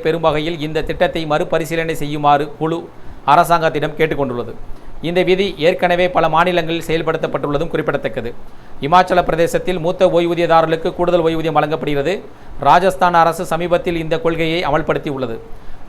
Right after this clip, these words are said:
ஆனால் மத்திய அரசு ஓய்வு-, ஓய்வூதியதாரர்கள் இன்னும் இந்த சலுகைக்காக காத்திருக்கிறார்கள். இந்த திட்டம் செயல்படுத்தப்பட்டால் ஓய்வூதியதாரர்கள் நேரடி பலன்களை பெறுவார்கள்.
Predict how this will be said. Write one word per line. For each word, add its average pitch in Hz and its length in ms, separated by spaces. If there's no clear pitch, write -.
ஆனால் 175 280
மத்திய 180 300
அரசு 175 260
ஓய்வு-, 175 260
ஓய்வூதியதாரர்கள் 170 680
இன்னும் 170 260
இந்த 156 180
சலுகைக்காக 160 600
காத்திருக்கிறார்கள். 147 640
இந்த 180 200
திட்டம் 185 300
செயல்படுத்தப்பட்டால் 170 840
ஓய்வூதியதாரர்கள் 165 640
நேரடி 180 320
பலன்களை 156 380
பெறுவார்கள். 131 440